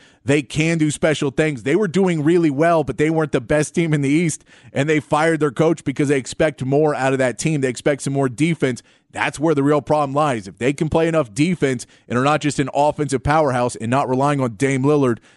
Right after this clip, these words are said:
to hit ten threes a game to win in the playoffs, then they have a shot. If they can start to figure that out, but Doc Rivers, since he's been there, it has not happened. So they will have to figure out those issues, figure out those problems to keep it going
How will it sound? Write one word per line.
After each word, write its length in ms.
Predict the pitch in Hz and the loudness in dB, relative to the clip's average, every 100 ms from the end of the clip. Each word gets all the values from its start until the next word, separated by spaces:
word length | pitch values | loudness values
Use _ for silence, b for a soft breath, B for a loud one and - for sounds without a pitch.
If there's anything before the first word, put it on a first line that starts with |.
| b | b
to 80 | 143 | -4
hit 340 | 123 151 147 - | 0 0 -2 -2
ten 280 | 156 156 | -2 -2
threes 340 | 139 156 156 127 | 0 2 2 0
a 40 | |
game 340 | 107 139 151 139 | -2 0 0 0
to 80 | 113 | 0
win 240 | 131 143 | 0 0
in 80 | 120 | -2
the 80 | 98 | -2
playoffs, 580 | 143 160 123 98 95 - b b b | 0 2 2 0 -4 -12 b b b
then 140 | 127 | -2
they 120 | 135 156 | 0 0
have 140 | 143 | 0
a 40 | |
shot. 320 | 131 160 147 104 | 0 0 0 0
If 60 | |
they 100 | 135 | -4
can 80 | 139 | -4
start 240 | - 165 156 | 0 0 0
to 80 | |
figure 260 | - 175 170 | -2 0 0
that 200 | 156 170 | 0 2
out, 240 | 180 123 | 2 0
but 100 | 120 | -6
Doc 240 | 101 143 156 | -2 -2 0
Rivers, 300 | 165 175 135 | 0 0 0
since 180 | 139 127 | -2 -4
he's 120 | 135 | -2
been 220 | 139 160 | 0 0
there, 140 | 135 123 | -2 -4
it 140 | 98 | -8
has 180 | 92 87 | -12 -6
not 240 | 131 151 | -2 -2
happened. 440 | 143 87 - 90 - b b b | -4 -8 -10 -14 -14 b b b
So 160 | 104 | -4
they 120 | 107 151 | 0 2
will 120 | 151 | 2
have 140 | 135 | 0
to 60 | 123 | -2
figure 280 | 151 135 135 | -2 0 0
out 160 | 123 | 0
those 280 | 131 143 123 | 2 2 2
issues, 440 | 127 - 127 117 b b - | 0 2 0 0 b b -2
figure 240 | 143 143 | 0 2
out 160 | 143 127 | 0 2
those 180 | 135 - | 0 -2
problems 460 | - 143 131 117 | 0 0 0 -4
to 100 | - | -12
keep 240 | - 139 131 | -4 -2 -2
it 100 | 120 | -2
going 380 | 131 131 113 | 0 2 0